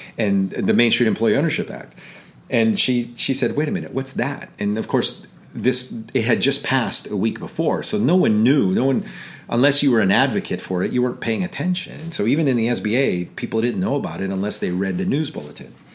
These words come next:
She said, "Tell me about that." And so I told her about that. She said, "Oh, wow, that's, that's really interesting. Okay. All right. Well, okay. Yeah. So obviously we don't have the policies in place for this, but yeah, you can, you can mention it that this is a new thing and it's gonna be coming down,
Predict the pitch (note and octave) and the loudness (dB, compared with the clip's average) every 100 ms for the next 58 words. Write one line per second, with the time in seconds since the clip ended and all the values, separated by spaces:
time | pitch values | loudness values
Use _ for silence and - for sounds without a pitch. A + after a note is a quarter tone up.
0 | - - - - _ - - D#3+ D#3+ F#3+ | -20 -20 -20 -20 _ -12 -6 -4 0 0
1 | G#3 F#2 E2 D#2 D#2 C#2+ - A2 F2+ F#2+ | 0 -2 -4 -6 -8 -10 -6 -4 -2 -2
2 | F2 F2+ F#2+ F#3 G#2 D#2 D2 E2+ D#2+ - | -2 2 4 4 2 -2 -8 -10 -6 -4
3 | G2+ G#2+ - - G3+ A2+ D3+ A3 - - | -2 -4 -4 0 2 4 2 2 0 -2
4 | A2+ D#3+ - - _ _ - E2 - E2+ | -2 -2 -6 -8 _ _ -6 -6 -4 -4
5 | F2+ A#2+ F#3+ G3 F#3 - E2+ - E3+ F3+ | 0 2 2 2 0 -2 -4 2 2 2
6 | G#2 G2 G#2 - - - - - C#3 C3+ | 0 0 -4 -14 -20 -20 -20 0 2 4
7 | F#2+ A2 B2 A#2 G#2 A2 - - - - | 2 2 2 2 0 -4 -16 -20 -20 -20
8 | - - _ - - - - C#3 A#2 F2+ | -20 -20 _ -20 -20 -12 0 2 2 2
9 | A2+ G#2+ F2+ A2+ C#3 C#3+ C#3 A#2+ A2 C3 | 2 2 2 2 4 4 4 2 2 2
10 | A2 G2 G2 - D#3+ D#3+ - G2+ F#2 F2 | 2 -2 -2 0 2 2 2 0 -2 -2
11 | - E2+ - - D#2 F2+ - - - - | -4 -4 -4 -6 -8 -8 -6 -8 -10 -20
12 | - - - - D3+ F3 G3+ C3 C#3+ A#2+ | -20 -20 -18 -2 0 4 4 4 4 2
13 | G#2 C3+ C3+ G2+ G#2+ G#2 A2 G#2 G#2+ A#2+ | 2 2 2 4 2 2 0 0 0 0
14 | A2+ G#2 G2 G2 F#2 G2+ G2 F#2 F2+ G2 | -2 2 2 2 0 -2 0 0 -2 -2
15 | F#2 F2+ F#2 F2 D#2+ F2+ E2+ E2 | -2 -4 -4 -4 -4 -4 -4 -6